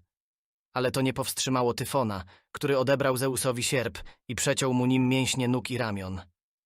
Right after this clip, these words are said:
Zeus był bezbronny. Tyfon wziął go na ramiona i wyniósł do groty korykejskiej. Osobno ukrył mięśnie Zeusa, które potem Hermes i Pan odnaleźli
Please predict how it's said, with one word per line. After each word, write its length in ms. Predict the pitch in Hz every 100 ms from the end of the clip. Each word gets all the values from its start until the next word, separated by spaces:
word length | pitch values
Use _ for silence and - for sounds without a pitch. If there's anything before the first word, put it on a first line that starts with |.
| _ _
Zeus 300 | 113 131 127
był 180 | 107 123
bezbronny. 680 | 117 113 120 113 101 101 95 _ _ _ _ _ _
Tyfon 360 | 147 - 127 117
wziął 280 | 110 127 123
go 100 | 123
na 100 | 120
ramiona 400 | 120 131 131 120
i 100 | 110
wyniósł 440 | 131 123 110 120
do 140 | 120
groty 280 | 113 127 123
korykejskiej. 800 | - 123 117 117 101 107 98 90 _ _ _ _ _ _ _ 139
Osobno 420 | 120 143 131 135
ukrył 320 | 135 123 127
mięśnie 420 | 127 127 - 127
Zeusa, 540 | 113 123 113 - 92 - - _ -
które 260 | - 120
potem 280 | 131 127 120
Hermes 460 | - 139 123 107 110
i 80 |
Pan 280 | 101 131 120
odnaleźli 640 | 113 120 120 117 101 101